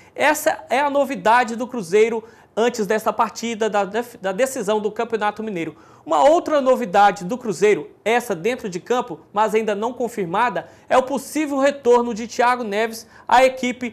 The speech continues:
na final, nessa decisão do Campeonato Mineiro. Thiago Neves, que vem treinando forte com bola, tem apresentado melhora e o departamento médico liberou o jogador para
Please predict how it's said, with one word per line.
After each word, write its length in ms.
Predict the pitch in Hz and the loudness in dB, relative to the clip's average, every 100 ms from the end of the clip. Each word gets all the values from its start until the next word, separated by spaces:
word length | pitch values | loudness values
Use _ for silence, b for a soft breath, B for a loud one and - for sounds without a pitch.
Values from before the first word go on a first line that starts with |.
| B - | B -4
na 160 | 240 | -2
final, 580 | 240 254 208 202 208 - - | -2 -2 4 4 2 -4 -2
nessa 280 | 240 233 | -2 0
decisão 440 | 208 226 208 190 202 | -2 -2 -4 -4 -2
do 120 | 196 | -2
Campeonato 640 | - 220 226 190 196 202 220 | -4 -2 -2 -2 -2 -2 -4
Mineiro. 360 | 190 156 123 B B | -4 -4 -6 B B
Thiago 300 | - 196 196 | 2 2 2
Neves, 400 | 180 202 185 180 | -2 -2 -4 -8
que 180 | - 165 - | -12 -14 -4
vem 180 | 185 247 | -2 0
treinando 520 | 254 214 190 202 180 | 0 0 -2 -4 -4
forte 420 | - 202 196 190 | -4 -4 -2 -6
com 180 | - 170 | -12 -8
bola, 380 | 160 208 254 262 B B - - | -2 0 0 -6 B B -18 -8
tem 220 | - 233 226 | -2 0 0
apresentado 600 | 202 208 202 185 185 185 | -2 -2 -2 0 0 0
melhora 460 | 208 190 226 240 B B | -2 2 0 0 B B
e 60 | |
o 40 | 214 | 0
departamento 680 | 247 254 240 240 226 226 196 | 0 2 -2 0 0 0 -2
médico 440 | 202 220 220 202 | -2 -2 -4 -8
liberou 600 | 180 262 285 254 226 240 | -4 -2 2 2 4 2
o 20 | |
jogador 540 | 220 233 226 175 202 202 | 0 0 0 2 -2 2
para 480 | 226 214 - - | 2 2 0 -6